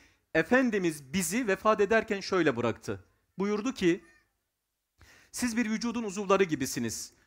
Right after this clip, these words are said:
Öyle ki iman bir manevi sinir sistemi, bir network gibi, e, doğudaki Müslümanı batıdaki Müslümana bağlıyor. Ve bir eliniz kesildiğinde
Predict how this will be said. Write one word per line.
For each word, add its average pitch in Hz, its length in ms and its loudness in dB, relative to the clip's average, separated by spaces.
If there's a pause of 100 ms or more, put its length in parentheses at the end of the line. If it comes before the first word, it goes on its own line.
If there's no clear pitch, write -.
(260)
Öyle 214 320 4
ki 185 260 -6
iman 208 540 2
bir 220 260 0 (340)
manevi 208 520 0
sinir 220 300 0
sistemi, 180 340 -2
bir 202 120 -4
network 185 640 2
gibi, 120 340 -4 (720)
e, 151 240 2 (480)
doğudaki 240 460 2
Müslümanı 226 400 -2
batıdaki 196 380 -4
Müslümana 160 460 -2
bağlıyor. 110 440 2 (400)
Ve 190 120 0
bir 285 120 4
eliniz 220 400 0
kesildiğinde 202 600 -2